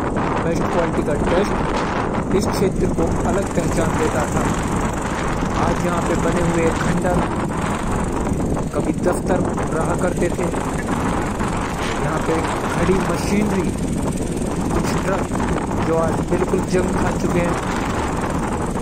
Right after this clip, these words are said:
यहाँ पे अभी भी आपको लोग देखने को मिल जाते हैं जो basically गांव अनंतपुर के हैं,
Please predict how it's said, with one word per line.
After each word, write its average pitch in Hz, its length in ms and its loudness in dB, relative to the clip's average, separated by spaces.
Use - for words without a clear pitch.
यहाँ 165 220 0
पे 180 60 2
अभी 180 320 2
भी 185 140 4
आपको 175 320 0
लोग 170 440 4
देखने 185 340 4
को 180 100 0
मिल 165 200 0
जाते 165 260 0
हैं 165 160 -2
जो 175 120 2
basically 175 800 0
गांव 165 180 0
अनंतपुर 175 560 0
के 185 100 2
हैं, 180 140 0